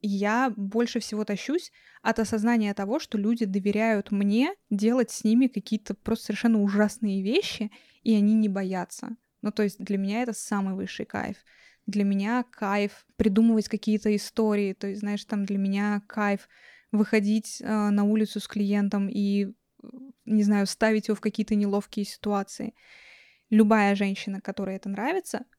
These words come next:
если она хочет этого, может стать доминатрикс. Для этого не нужно быть, там, не знаю, метр восемьдесят ростом и говорить с тяжелым немецким акцентом. Не нужно одеваться в латекс.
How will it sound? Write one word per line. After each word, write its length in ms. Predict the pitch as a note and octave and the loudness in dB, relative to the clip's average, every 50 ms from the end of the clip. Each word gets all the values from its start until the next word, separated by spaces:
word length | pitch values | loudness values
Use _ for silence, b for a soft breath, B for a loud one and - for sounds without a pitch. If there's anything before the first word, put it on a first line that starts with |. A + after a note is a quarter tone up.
| _ - | _ -4
если 300 | G#3 G#3+ G3+ - - G3+ | 0 0 0 -2 -4 -6
она 200 | - F#3+ G3 - | -6 -6 -8 -8
хочет 400 | - - - - - - - - | -8 -8 -8 -8 -10 -12 -16 -16
этого, 280 | G#3 - B3 A3+ - - _ - | -14 -14 -14 -14 -16 -16 _ -4
может 420 | G#3 G#3+ G#3+ A3+ C#4 - E4 E4 | 0 0 2 2 0 0 -2 -6
стать 260 | - - - G#3 G3+ | -6 -6 -6 -4 -4
доминатрикс. 640 | G3 G#3+ G3+ G3 G3 F#3+ - - - - - - - | -2 -2 -2 -2 -2 -4 -6 -8 -8 -10 -12 -10 -6
Для 200 | - G#3 G3 G3+ | -2 2 2 2
этого 220 | G#3+ - B3 G#3+ G#3+ | 2 2 2 2 4
не 160 | G#3+ G#3 G#3 | 6 6 6
нужно 540 | G3+ G3+ G#3 A3 A3 - - G#3+ G#3 G3+ G3 | 6 6 6 4 4 4 2 0 0 0 0
быть, 340 | F#3+ - G#3 G#3 G3+ - - | -2 -2 -2 -4 -4 -6 -6
там, 120 | - G3+ G3 | -4 -2 -2
не 100 | F#3+ G3 | -2 0
знаю, 160 | G3 G3 F#3+ F#3 | 0 0 0 0
метр 300 | F#3+ G3 G#3 - G#3+ G#3 | 0 0 2 2 2 2
восемьдесят 720 | F#3 F#3 G3+ G#3 - - A3 G3+ F#3+ G3 - - - - | 2 2 2 2 2 4 4 4 2 2 -2 -6 -2 -2
ростом 500 | F#3+ F#3 G3 G#3+ - - - G3 G3 G3 | 0 2 2 0 0 -2 -2 0 0 0
и 40 | F#3+ | 0
говорить 460 | F#3+ G3 F#3+ F#3+ F#3+ G3+ G3+ G3+ - | 0 0 0 0 0 0 -2 -2 -4
с 200 | - - - - | -8 -12 -12 -6
тяжелым 520 | - - G#3+ F#3+ - G3 F#3+ G3+ G3+ G3+ G3 | -2 0 2 2 4 2 2 4 4 4 4
немецким 460 | G3 F#3+ F#3+ G3 - - - G3+ G3 | 4 4 2 0 -2 -4 -4 -2 -2
акцентом. 540 | F#3+ - - - F#3+ F3+ F3+ - - - - | -2 -2 -4 -4 -4 -2 -2 -4 -4 -4 -2
Не 80 | G3 G3 | 0 2
нужно 400 | G3 G3 G3 G#3 G#3+ A3 G#3+ G#3 | 2 2 2 2 2 0 0 0
одеваться 500 | G#3 G3+ G3+ G3 G3 G3+ G#3 - - G#3+ G3+ | 0 -2 -2 -2 -2 -2 -2 -4 -4 -4 -4
в 80 | G3+ | -2
латекс. 460 | F#3 F#3 F#3+ F#3 - - - - - | -2 -2 -2 -4 -4 -8 -14 -14 -20